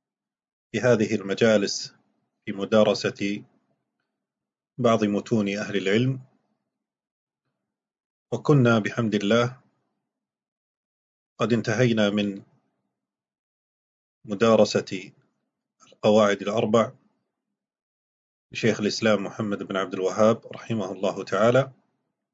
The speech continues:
وها نحن نبدأ معكم بحول الله وقوته، ونرجو منه القبول والتوفيق والسداد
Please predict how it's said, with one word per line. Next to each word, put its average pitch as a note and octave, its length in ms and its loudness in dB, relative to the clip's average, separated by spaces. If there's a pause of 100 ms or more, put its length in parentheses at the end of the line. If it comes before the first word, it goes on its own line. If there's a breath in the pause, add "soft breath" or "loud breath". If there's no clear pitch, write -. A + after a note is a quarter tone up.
(1080)
وها C3+ 240 2
نحن A2 500 0 (1400)
نبدأ A#2 380 2
معكم A2 760 0 (1800)
بحول A#2+ 300 2
الله G#2+ 360 2
وقوته، A2+ 640 2 (1800)
ونرجو A2+ 360 2
منه G#2+ 200 2
القبول A2 480 4
والتوفيق G#2 720 2
والسداد G#2+ 840 0